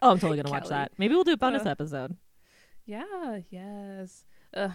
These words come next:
Speaker 2: I am excited for more of it, but that's not what we're talking about.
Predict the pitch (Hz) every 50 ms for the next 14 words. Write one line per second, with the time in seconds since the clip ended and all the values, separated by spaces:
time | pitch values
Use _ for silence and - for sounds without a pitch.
0 | - - - - 190 185 180 170 - - - - 165 165 - - - - - -
1 | - - - - - _ - - - - - - - - - - 190 180 - -
2 | - - - - - 214 220 220 - - 247 233 214 202 208 208 208 208 - 220
3 | 214 - - - 214 190 175 170 - -